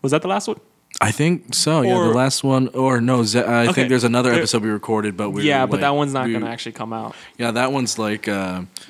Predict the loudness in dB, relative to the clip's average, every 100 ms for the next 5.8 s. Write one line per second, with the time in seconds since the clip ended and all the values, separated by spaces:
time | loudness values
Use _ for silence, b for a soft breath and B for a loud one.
0 | B B B B B 0 0 0 0 0
1 | 0 0 -4 -4 -6 -6 -6 -8 -6 -2
2 | -2 0 0 0 -2 -2 -4 0 -2 0
3 | -2 -2 2 4 4 2 -2 -2 -4 -2
4 | 0 2 4 4 4 0 0 0 0 -2
5 | -2 -2 0 2 2 2 -2